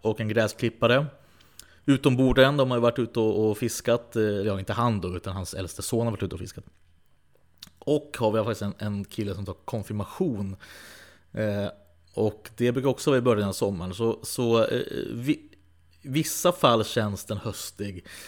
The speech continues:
I vissa fall känns den lite för somrig. Så kanske ska vi, ska vi,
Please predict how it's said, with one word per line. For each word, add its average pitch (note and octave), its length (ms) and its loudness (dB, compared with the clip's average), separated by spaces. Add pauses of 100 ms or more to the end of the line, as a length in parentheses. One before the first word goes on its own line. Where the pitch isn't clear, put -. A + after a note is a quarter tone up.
(480)
I A#2 60 -8
vissa D3 340 0
fall A2 200 2
känns G#2 300 -4
den A#2 140 -4
lite G2+ 420 -4 (480)
för A#2+ 520 6
somrig. D3 680 -2 (1400)
Så - 160 -4
kanske C3+ 280 2
ska C3+ 160 2
vi, C#3+ 200 0 (360)
ska - 340 4
vi, B2+ 340 4